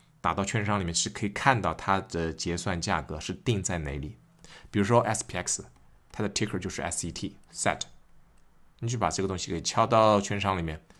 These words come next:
就可以看到它早上的价格是定在哪个数字。在到期日的时候，这个数字就决定了这张合约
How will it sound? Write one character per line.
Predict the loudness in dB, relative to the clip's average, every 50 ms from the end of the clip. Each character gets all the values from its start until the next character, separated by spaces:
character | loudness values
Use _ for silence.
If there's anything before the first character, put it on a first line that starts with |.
| -20 -20 -10
就 | -4 -4 -2
可 | 0 0
以 | -2
看 | -2 -2 0 0 2 2 2
到 | 2 2 2 2 -2 -8 -20 -20 -20 -20 -20 -20 _ -20 -20 _ _ _ -20 -12 -8
它 | -6 -2
早 | 0 2 4 4 4 4
上 | 6 6 6 6
的 | 6 4
价 | 2 4 4 4 4
格 | 4 0 -2
是 | -2 -2 -4
定 | -4 0 2 4 4 4 2
在 | 2 2 2 2
哪 | 0 -2 -4 -6
个 | -6 -8
数 | -8 -6 -8 -6
字。 | -6 -6 -8 -8 -12 -20 _ _ -20 -20 -20 -4
在 | 0 0 0
到 | 2 6 8 8 8
期 | 8 4 2 2 4 4
日 | 4
的 | 4 2
时 | 0 -2 -4
候， | -6 -6 -6 -8 -8 -10 -16 _ _ _ _ _ _
这 | 2 2 4
个 | 4 2
数 | 0 0 0 -2
字 | -2 -2 -2
就 | -2 -2 -2
决 | -2 0 0 0 0
定 | 2 2 2 2
了 | 2 2
这 | 2 2 2
张 | 4 2 2
合 | 0 0 0 2 4
约 | 6 8 6 6 4